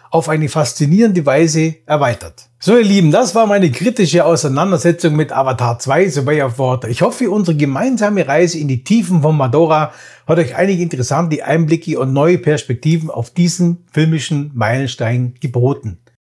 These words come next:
Wir haben die beeindruckende Technologie, die Handlung und die Charaktere etwas unter die Lupe genommen und dabei sowohl die Höhen als auch die Tiefen des Films etwas beleuchtet. Ob ihr den Film nun eine Chance gebt oder nicht, liegt ganz bei euch.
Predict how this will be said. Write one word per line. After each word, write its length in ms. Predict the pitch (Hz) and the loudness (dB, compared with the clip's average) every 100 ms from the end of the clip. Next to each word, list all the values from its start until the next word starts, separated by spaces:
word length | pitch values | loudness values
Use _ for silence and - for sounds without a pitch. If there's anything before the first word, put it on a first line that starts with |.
| - | -2
Wir 160 | 175 151 | 0 2
haben 220 | 247 226 | 2 2
die 80 | 190 | 2
beeindruckende 840 | 180 - 208 196 208 208 185 170 | 0 0 -2 0 -4 -2 0 2
Technologie, 680 | 160 170 180 147 127 196 220 | 2 0 0 -2 -2 -2 0
die 120 | 143 | 2
Handlung 340 | 131 180 196 | 2 0 0
und 100 | 160 | -2
die 100 | 135 | -4
Charaktere 680 | 127 127 139 110 - 180 196 | -4 -2 -2 -2 0 2 2
etwas 280 | 170 165 151 | -2 -2 -2
unter 160 | 147 123 | -2 -2
die 100 | 127 | -2
Lupe 300 | 165 208 190 | -2 0 0
genommen 380 | 180 180 185 185 - - | 2 2 0 -4 -12 -6
und 160 | 170 165 | 0 0
dabei 220 | 156 196 | 2 2
sowohl 320 | 185 185 233 | 2 2 2
die 160 | 202 143 | 2 2
Höhen 320 | 240 262 233 | 2 2 0
als 160 | 170 | -2
auch 100 | 165 | -2
die 160 | - 139 | -2 -6
Tiefen 320 | 123 185 180 | -2 -2 0
des 160 | 165 - | 0 0
Films 300 | 135 135 - | -2 -2 -4
etwas 340 | 123 117 120 | -6 -4 -4
beleuchtet. 600 | - 123 120 127 127 101 _ _ _ _ - | -2 0 0 0 -4 -12 _ _ _ _ -4
Ob 100 | 175 | 0
ihr 80 | 226 | 0
den 140 | 214 | 0
Film 300 | 175 233 269 | 0 0 2
nun 260 | 247 247 185 - | 4 2 0 -4
eine 240 | 165 156 | 0 0
Chance 420 | 120 143 220 254 | 0 0 0 -2
gebt 180 | - 196 | -6 -4
oder 140 | 165 151 | -2 0
nicht, 300 | 175 175 123 | -2 -4 -6
liegt 240 | 127 - | -6 -4
ganz 340 | 123 156 156 | -4 -4 -6
bei 220 | - 165 107 | -4 -2 -2
euch. 300 | 95 - | -4 -12